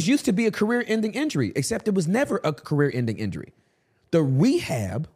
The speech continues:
Speaker 2: is so long and so painful, it actually hurts more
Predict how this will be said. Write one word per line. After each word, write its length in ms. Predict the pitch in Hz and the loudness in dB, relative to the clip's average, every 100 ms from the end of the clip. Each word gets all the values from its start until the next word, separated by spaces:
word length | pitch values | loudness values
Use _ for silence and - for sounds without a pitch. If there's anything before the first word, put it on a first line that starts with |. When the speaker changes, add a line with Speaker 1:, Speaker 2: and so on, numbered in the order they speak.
| _ _ _ _ _ - | _ _ _ _ _ -4
Speaker 2:
is 240 | 180 127 | -2 -2
so 340 | - - 190 214 | -6 -4 -2 -2
long 380 | 262 220 214 | -2 -2 -2
and 100 | 208 | -2
so 200 | 165 185 | -2 -4
painful, 440 | - 196 233 - 135 - | -4 -6 -6 -6 -8 -6
it 120 | 147 202 | -4 -2
actually 280 | 220 208 | -2 -6
hurts 360 | 175 185 160 - | -4 -6 -6 -4
more 580 | 123 156 285 - 107 | 0 2 2 -2 -4